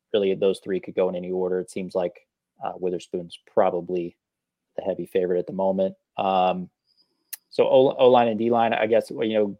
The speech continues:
we get to edge rushers. Um, again, w-, it's with the teardrops for me, right? So, uh, obviously Will Anderson's gonna go really high. And then you've got, uh, Tyree Wilson should go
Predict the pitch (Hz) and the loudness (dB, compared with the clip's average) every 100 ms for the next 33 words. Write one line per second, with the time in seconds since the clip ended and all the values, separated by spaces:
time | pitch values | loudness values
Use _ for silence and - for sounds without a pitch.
0 | - 110 110 - 107 - 107 107 113 110 | -8 -2 -2 4 2 4 -2 2 4 4
1 | - 113 107 98 - - _ _ _ _ | 2 -2 -2 -6 -14 -20 _ _ _ _
2 | - 104 101 98 95 101 _ _ _ _ | -4 0 0 0 -4 -10 _ _ _ _
3 | _ _ _ _ _ _ _ _ _ - | _ _ _ _ _ _ _ _ _ -6
4 | 104 104 98 - 107 - 107 - 117 101 | 0 0 -2 -6 -8 -6 -10 -4 -2 0
5 | 95 127 107 104 95 - - 98 98 95 | -2 -2 0 2 2 -2 -6 -4 -2 0
6 | 98 95 - 107 98 95 - - 104 104 | 2 2 0 2 2 0 -4 -6 0 2
7 | 107 - 110 101 104 101 95 98 98 92 | 0 -2 -2 0 0 0 -2 -4 -6 -4
8 | 98 95 95 - - 101 98 92 98 95 | -4 0 -2 -2 -6 -2 -2 -2 0 2
9 | 92 95 _ _ _ - 98 95 92 - | 0 -2 _ _ _ -8 -6 -6 -6 -2
10 | 101 95 - 101 95 92 - 110 101 95 | 0 0 0 -2 0 -2 -4 0 0 0
11 | 92 98 - 95 92 101 92 98 92 90 | 0 0 -2 -8 -8 -8 -2 0 0 -4